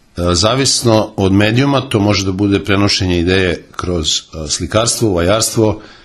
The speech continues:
arhitekturu i ono što je posebno za njega, kroz poeziju. Znači, umetnik, to jest genije, spozna ideju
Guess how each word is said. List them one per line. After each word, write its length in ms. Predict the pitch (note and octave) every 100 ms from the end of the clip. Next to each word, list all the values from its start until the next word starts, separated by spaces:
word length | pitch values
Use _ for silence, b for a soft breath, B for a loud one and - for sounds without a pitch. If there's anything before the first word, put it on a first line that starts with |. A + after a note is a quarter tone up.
| B
arhitekturu 1000 | - E2+ - - E2 - A2+ A#2 A2+ G#2+ - - _
i 380 | - A2+ B2 - - _ _ _ _ _ _ _
ono 200 | F2+ G2
što 180 | F2 F#2+
je 60 | D#2+
posebno 540 | - G2+ A2+ G#2 F2+
za 100 | E2
njega, 280 | F#2 A2 F#2+ -
kroz 280 | G2+ G2 -
poeziju. 640 | - F#2+ G2+ F2 C#2+ C#2+ B B B B B B
Znači, 580 | - F2 - F#2 F2+ - - _ _
umetnik, 440 | A2 C#3+ D3+ C#3 -
to 100 | F2+
jest 160 | E2+
genije, 460 | G2 B2 C#3 C#3+ - - _ - -
spozna 340 | A#2+ B2+ A#2+ G2
ideju 460 | F#2 G2+ C3+ B2